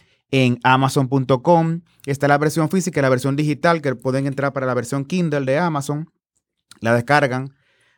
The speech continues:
nueve noventa y nueve cuesta, y la ven ahora mismo, leen el libro. Y también está en Apple Books.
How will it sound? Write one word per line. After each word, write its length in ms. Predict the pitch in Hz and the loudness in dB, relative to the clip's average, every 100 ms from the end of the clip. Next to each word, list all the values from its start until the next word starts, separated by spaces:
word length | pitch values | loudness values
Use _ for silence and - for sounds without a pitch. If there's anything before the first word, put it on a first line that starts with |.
| - | -8
nueve 240 | 110 123 | -2 0
noventa 280 | 135 135 131 | 0 0 0
y 40 | 120 | -2
nueve 300 | 143 135 - | 0 -2 0
cuesta, 480 | 143 131 - 123 _ _ _ - | -2 -2 -4 -10 _ _ _ -4
y 120 | 117 | 0
la 120 | 113 | 2
ven 160 | 120 135 | 2 2
ahora 160 | 131 | 2
mismo, 240 | 139 131 110 | 2 0 -2
leen 180 | 113 | -2
el 120 | 120 135 | -2 -2
libro. 340 | 151 120 123 | -2 -2 -2
Y 260 | 160 180 175 | 0 0 4
también 280 | 151 147 165 | 2 2 0
está 240 | 165 165 | 0 0
en 100 | 151 | 2
Apple 320 | 147 143 147 | 0 2 0
Books. 460 | 117 107 - - | 0 -2 -4 -14